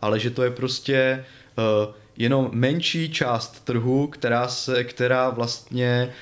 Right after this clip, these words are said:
eh, vyhovuje tady tenhle formát, eh, eh, tomu,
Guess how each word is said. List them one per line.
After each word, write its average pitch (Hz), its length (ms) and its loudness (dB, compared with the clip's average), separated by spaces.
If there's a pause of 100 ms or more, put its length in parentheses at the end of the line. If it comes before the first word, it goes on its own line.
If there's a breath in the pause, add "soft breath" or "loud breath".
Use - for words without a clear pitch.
(200 loud breath)
eh, 117 40 -4 (120)
vyhovuje 131 500 2
tady 123 200 0
tenhle 123 220 -2
formát, 120 840 -2
eh, - 20 0 (800 loud breath)
eh, - 40 -2 (260)
tomu, 117 680 2